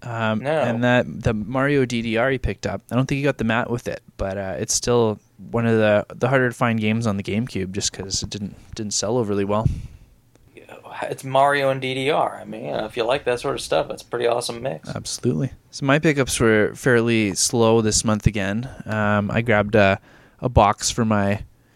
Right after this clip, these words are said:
Speaker 1: my Xbox console, just an empty one, but, uh, it was cheap.
Speaker 2: Oh, yeah, I would imagine. Usually Xboxes, um, you know, but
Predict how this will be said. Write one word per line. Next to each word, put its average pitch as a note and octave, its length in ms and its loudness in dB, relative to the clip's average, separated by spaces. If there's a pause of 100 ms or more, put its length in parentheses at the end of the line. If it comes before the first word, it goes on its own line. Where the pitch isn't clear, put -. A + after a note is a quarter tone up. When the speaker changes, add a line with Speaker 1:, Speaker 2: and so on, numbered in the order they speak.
(500)
Speaker 1:
my A2+ 100 -4
Xbox - 540 0
console, G2 540 0 (460)
just - 200 -8
an A#2 80 0
empty G#2 240 -2
one, G2+ 300 0
but, G2 160 2
uh, G2+ 160 2 (360)
it - 40 -4
was C3+ 120 -2
cheap. A#2+ 240 -2 (640)
Speaker 2:
Oh, G#2+ 180 0
yeah, G2 160 -2
I F#2+ 40 -2
would F#2+ 100 -6
imagine. G#2 380 -10
Usually A#2 280 -2
Xboxes, B2 760 -2
um, B2 380 -2 (240)
you D#3+ 100 -2
know, B3 160 2
but G#3+ 260 0